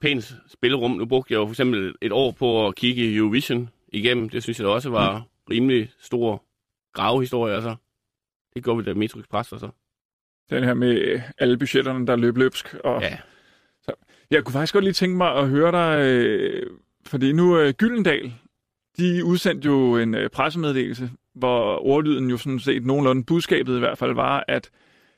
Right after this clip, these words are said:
Speaker 3: det betyder egentlig ikke rigtig så meget, om det passer, det der, øh, står i bogen. Det vigtigste, det er sådan lidt, øh, budskabet. Hvordan tror du, det vil, øh,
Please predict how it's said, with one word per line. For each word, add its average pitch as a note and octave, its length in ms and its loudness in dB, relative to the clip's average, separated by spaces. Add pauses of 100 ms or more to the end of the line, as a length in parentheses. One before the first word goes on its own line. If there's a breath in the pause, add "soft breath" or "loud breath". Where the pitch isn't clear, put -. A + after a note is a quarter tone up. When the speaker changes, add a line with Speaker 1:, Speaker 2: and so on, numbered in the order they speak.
Speaker 3:
det B2+ 80 2
betyder F3 340 0
egentlig B2 200 0
ikke D3 160 2
rigtig C3+ 200 -4
så C3 80 -12
meget, C3 360 -2
om B2 260 -4 (180)
det D3 120 2
passer, E3 400 -2 (360)
det C#3 180 2
der, C3+ 200 2
øh, A#2+ 200 0
står B2+ 260 0
i B2+ 40 -2
bogen. A#2+ 400 -2
Det B2 100 0
vigtigste, D3 380 2
det C#3 120 2
er C#3 60 2
sådan C3 160 -2
lidt, B2+ 240 0
øh, B2 360 2
budskabet. C#3 540 0 (440)
Hvordan C#3 220 0
tror F3 160 2
du, C3 100 -4
det D3 180 0
vil, B2+ 260 4
øh, G#2+ 340 2